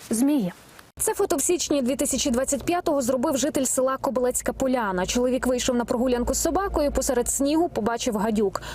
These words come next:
А на цього поло за кількома днями пізніше натрапили у лісі неподалік Ужгорода.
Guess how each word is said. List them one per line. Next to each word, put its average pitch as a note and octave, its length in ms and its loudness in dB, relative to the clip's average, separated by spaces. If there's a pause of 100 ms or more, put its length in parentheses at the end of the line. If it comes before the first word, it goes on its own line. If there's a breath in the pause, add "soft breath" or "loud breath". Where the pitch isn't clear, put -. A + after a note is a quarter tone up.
(260 loud breath)
А - 100 0
на A3+ 120 0
цього E4+ 340 0
поло E4 280 2
за C4 140 0
кількома A#3 400 0
днями G3+ 280 2
пізніше B3+ 440 0
натрапили A#3+ 640 0
у A#3 80 2
лісі B3+ 320 2
неподалік A3+ 580 0
Ужгорода. A3 580 2